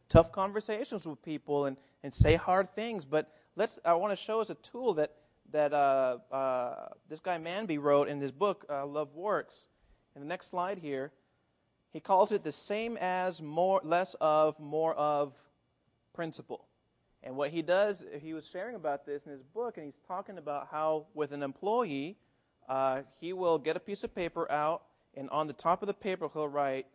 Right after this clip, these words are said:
"Same as, less of, more of," three columns. And on the column "same as," he'll, he'll write down the things that he really a-, appreciates about this employee.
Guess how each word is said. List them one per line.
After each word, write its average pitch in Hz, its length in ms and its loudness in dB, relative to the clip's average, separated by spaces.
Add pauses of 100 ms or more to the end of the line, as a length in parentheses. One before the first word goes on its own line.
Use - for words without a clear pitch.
(420)
"Same 196 460 0
as, 220 600 -2 (840)
less 170 460 0
of, 190 420 2 (540)
more 165 300 2
of," 123 340 -2
three 185 160 -2
columns. 170 640 -2 (400)
And 139 100 -6
on 143 60 -4
the 135 80 -10
column 202 400 -2
"same 208 440 -8
as," 180 540 -4
he'll, 165 380 -2
he'll 165 180 -4
write 160 260 0
down 160 220 -6
the 147 80 -12 (140)
things 170 560 -12 (400)
that 156 100 -2
he 156 180 -10
really 202 640 -2 (400)
a-, 147 80 -10 (160)
appreciates 165 840 -4
about 139 320 0
this 143 160 -6
employee. 156 640 -6